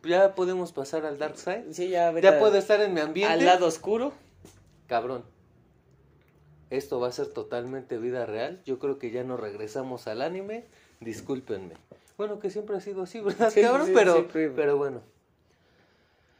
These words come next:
Speaker 1: Dejando, ahora sí, después de tanto programa, el anime y los otakus de lado, ¿qué pasa cuando naces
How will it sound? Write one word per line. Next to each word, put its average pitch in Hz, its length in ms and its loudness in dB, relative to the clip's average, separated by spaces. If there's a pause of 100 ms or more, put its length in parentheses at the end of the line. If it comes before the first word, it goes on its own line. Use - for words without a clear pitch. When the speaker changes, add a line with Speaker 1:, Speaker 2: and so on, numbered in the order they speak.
(480)
Speaker 1:
Dejando, 185 680 -2 (460)
ahora 113 420 -2
sí, 180 280 -6 (300)
después 113 360 -10
de 123 100 -8
tanto 123 360 -12
programa, 110 500 -12
el 110 120 -8
anime 120 440 -8
y - 20 -10
los 92 220 -12
otakus 107 440 -12
de 92 120 -12
lado, 104 320 -10 (800)
¿qué 147 120 -2
pasa 170 500 -6 (560)
cuando 98 420 -10
naces 123 600 -10